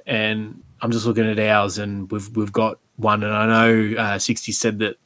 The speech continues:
you've got the rotation of Lane into the middle. Just not sure how much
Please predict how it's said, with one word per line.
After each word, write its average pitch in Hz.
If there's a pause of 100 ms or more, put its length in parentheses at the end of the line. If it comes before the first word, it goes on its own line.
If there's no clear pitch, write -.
(220)
you've 104
got 110
the 110
rotation 113 (100)
of 101
Lane 120
into 120
the 107
middle. 107 (260)
Just -
not 120
sure 113
how 107
much 107